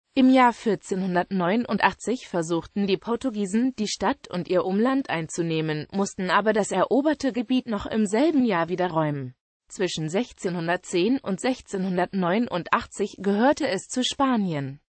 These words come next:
Im achtzehnten und neunzehnten Jahrhundert entwickelte sich Larache minus wie andere marokkanische Küstenstädte auch minus zu einem Seeräubernest und wurde in der Folge zweimal von europäischen Flottenverbänden angegriffen.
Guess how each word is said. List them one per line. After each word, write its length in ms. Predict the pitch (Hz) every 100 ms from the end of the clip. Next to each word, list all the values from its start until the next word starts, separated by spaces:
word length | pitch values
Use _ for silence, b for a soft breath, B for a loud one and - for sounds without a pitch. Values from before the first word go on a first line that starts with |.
| _ _ -
Im 180 | 220 220
achtzehnten 580 | 254 - 277 320 -
und 220 | 269 190 185
neunzehnten 580 | 202 285 - 269 285
Jahrhundert 600 | 285 277 233 180 165 196
entwickelte 540 | 240 196 190 - 208 190
sich 200 | 185 170
Larache 460 | 190 190 196 196 185
minus 380 | 180 185 180
wie 140 | 190 180
andere 380 | 170 208 233 254
marokkanische 880 | 233 185 180 - 214 285 262 202
Küstenstädte 840 | - 285 - 302 277 - 170 226 190
auch 180 | 180 196
minus 300 | 202 185 180
zu 140 | -
einem 260 | - 180 220
Seeräubernest 880 | 196 175 160 160 175 180 160 - -
und 200 | 196 175
wurde 200 | 190 185
in 180 | 190 185
der 120 | 165
Folge 540 | - 151 139 135 127 - _ _ _
zweimal 640 | - 226 294 311 202 185
von 220 | 185 226
europäischen 800 | 196 190 180 - 214 226 - 247
Flottenverbänden 920 | - 190 - 170 165 151 156 165 165 156
angegriffen. 840 | 156 151 147 - 151 - 139